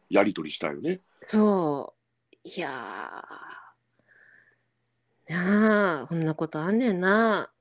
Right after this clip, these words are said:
Speaker 1: ねえ、ものすごい偶然が偶然を呼んで。
Speaker 2: しかももうアメリカで、アメリカ人と結婚してお子さん二人おってってね。
Speaker 1: ええ、本当に。
Speaker 2: い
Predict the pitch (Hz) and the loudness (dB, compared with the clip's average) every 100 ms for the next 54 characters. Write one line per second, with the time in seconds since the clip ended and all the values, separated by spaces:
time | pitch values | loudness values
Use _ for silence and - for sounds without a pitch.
0 | - 151 131 - 80 107 113 113 - 120 | 4 6 6 4 -6 -8 -6 -8 -8 2
1 | 123 120 101 107 104 101 98 95 95 95 | 4 4 0 -4 -2 0 0 4 2 0
2 | 92 92 90 87 92 87 - - 247 180 | -8 -4 -2 -2 -4 -6 -10 2 2 4
3 | 170 156 - 196 190 185 185 170 165 165 | 2 0 2 2 4 2 0 2 2 0
4 | 147 _ _ _ _ _ _ - - 175 | -4 _ _ _ _ _ _ -16 -2 2
5 | 160 151 151 151 139 151 139 - 143 - | 2 4 2 0 -4 -4 -6 -4 -6 0
6 | 117 110 - 156 143 143 139 - 151 117 | 0 0 -4 -8 -6 -6 -6 -2 0 2
7 | 110 - - - - 175 170 139 _ _ | -2 -6 -8 -8 -2 2 2 0 _ _
8 | _ - 127 110 87 76 _ _ 104 104 | _ 0 2 2 -4 -8 _ _ -12 -8
9 | 104 92 98 95 | -8 -4 -2 0